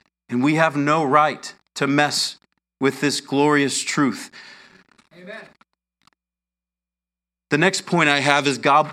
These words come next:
Speaker 1: gospel obligation. And as you move down through Romans chapter one and you come to verse fourteen, I want you to see this. Paul says, "I'm debtor both to Greeks and to barbarians, both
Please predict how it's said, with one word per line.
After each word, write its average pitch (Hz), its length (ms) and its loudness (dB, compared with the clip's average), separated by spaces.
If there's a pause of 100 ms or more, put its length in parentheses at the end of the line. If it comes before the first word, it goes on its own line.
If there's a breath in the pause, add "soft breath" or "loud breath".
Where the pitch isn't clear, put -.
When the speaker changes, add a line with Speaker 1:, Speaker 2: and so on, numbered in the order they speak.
Speaker 1:
gospel 160 600 0
obligation. 135 760 0 (760 soft breath)
And 139 120 -2
as 165 220 2
you 180 80 2
move 190 260 2
down 180 240 2
through 175 200 0
Romans 160 400 2
chapter 165 420 0
one 143 220 0
and 139 120 2
you 131 80 2
come 175 300 0
to 156 120 -4
verse 143 320 -2
fourteen, 170 640 -4
I 135 120 0
want 156 240 -2
you 151 80 -2
to 135 80 -2
see 196 240 -2
this. 117 340 -2 (2500 soft breath)
Paul 175 220 4
says, 175 320 0
"I'm 160 240 2
debtor 139 540 2
both 147 240 0
to 143 100 -2
Greeks 165 400 0
and 143 100 -4
to 139 80 -2
barbarians, 139 640 0
both 156 240 -2